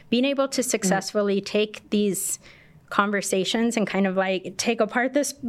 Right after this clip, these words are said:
Speaker 1: you know, this thing and
Speaker 2: Mm-hmm.
Speaker 1: translate it into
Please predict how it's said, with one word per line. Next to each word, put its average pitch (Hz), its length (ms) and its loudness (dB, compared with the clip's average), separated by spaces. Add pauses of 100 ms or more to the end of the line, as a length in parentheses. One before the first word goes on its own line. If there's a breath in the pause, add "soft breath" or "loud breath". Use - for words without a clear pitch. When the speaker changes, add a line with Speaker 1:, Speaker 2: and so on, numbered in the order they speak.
(280)
Speaker 1:
you 254 160 4
know, 226 240 0
this 226 240 0
thing 269 640 2
and 226 600 0
Speaker 2:
Mm-hmm. 202 80 2
Speaker 1:
translate 214 680 2
it 208 140 0
into 196 680 0